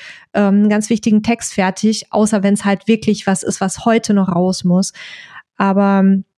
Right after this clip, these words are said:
dass ich so den, den Menschen den Vorzug über der Arbeit gebe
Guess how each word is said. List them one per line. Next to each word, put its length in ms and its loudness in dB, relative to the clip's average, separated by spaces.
dass 180 2
ich 160 0
so 200 0
den, 680 2
den 440 4
Menschen 480 0
den 140 2
Vorzug 560 -4
über 200 2
der 180 -2
Arbeit 500 -2
gebe 680 0